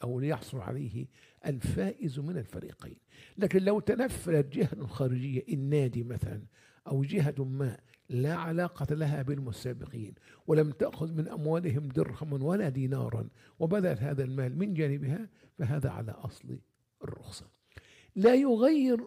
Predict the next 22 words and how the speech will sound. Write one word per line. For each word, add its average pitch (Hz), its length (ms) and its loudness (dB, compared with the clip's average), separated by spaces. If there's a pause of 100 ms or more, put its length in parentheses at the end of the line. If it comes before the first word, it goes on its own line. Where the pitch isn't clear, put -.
من 180 200 0
طبيعته 147 960 0 (580)
أنه 131 400 -4
ميسر 147 500 0 (120)
وأنه 113 360 -8
لا 117 100 -2
يجوز، 147 540 -4 (400)
كونهم 226 320 2
قد 196 220 2
وكلوا 170 540 2
جهة 135 480 -4
أخرى 120 440 -8 (480)
تتولى 156 640 2
بذل 139 360 2
ذلك 123 340 -2
للفائز، 90 680 -6 (320)
لأنها 190 240 2
تبذله 139 760 0 (440)
من 160 320 0
مالهم 127 560 0 (540)
نيابة 151 600 0
عنهما 139 600 -4